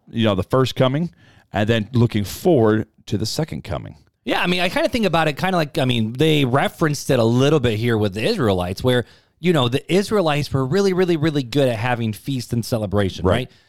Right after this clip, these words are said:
Speaker 2: You know, they would do, uh, Passover was probably the biggest one that we all know of, because that was the time that God brought them out of Egypt.
Speaker 1: Right.
Speaker 2: And so Passover was them looking back and remembering what God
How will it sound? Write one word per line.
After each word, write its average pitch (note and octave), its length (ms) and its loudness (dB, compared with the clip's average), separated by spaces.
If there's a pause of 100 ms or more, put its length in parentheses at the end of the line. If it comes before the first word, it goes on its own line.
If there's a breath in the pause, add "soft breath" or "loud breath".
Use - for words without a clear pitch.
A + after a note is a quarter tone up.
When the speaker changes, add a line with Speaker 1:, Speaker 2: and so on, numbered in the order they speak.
(100)
Speaker 2:
You D#3 80 -4
know, D3 100 0
they D3+ 180 -2
would D3 300 2
do, C#3+ 120 -2
uh, C3+ 80 -4
Passover C3 500 -2
was G#2 120 2
probably A#2+ 240 0
the G#2+ 80 -2
biggest A#2 340 0
one F#2 180 -2
that G2+ 120 -2
we G#2+ 160 2
all G2+ 140 2
know A3+ 260 2
of, C#3 160 -2 (460 soft breath)
because F3 300 -4
that G3 140 2
was F3+ 120 0
the - 40 -12
time F3+ 180 -2
that D3 160 0
God C#3+ 260 -2
brought C3+ 280 0
them C#3 280 0
out C3 180 0
of B2+ 400 0
Egypt. G#2+ 420 -4 (140)
Speaker 1:
Right. E2+ 160 -2
Speaker 2:
And D#3 160 0
so D3 160 2
Passover C#3 680 2
was C3 240 2 (220 soft breath)
them F3 260 2
looking F3 380 0
back E3 380 -4
and D3+ 60 -2
remembering D#3 380 2
what C3 220 -2
God C3+ 360 0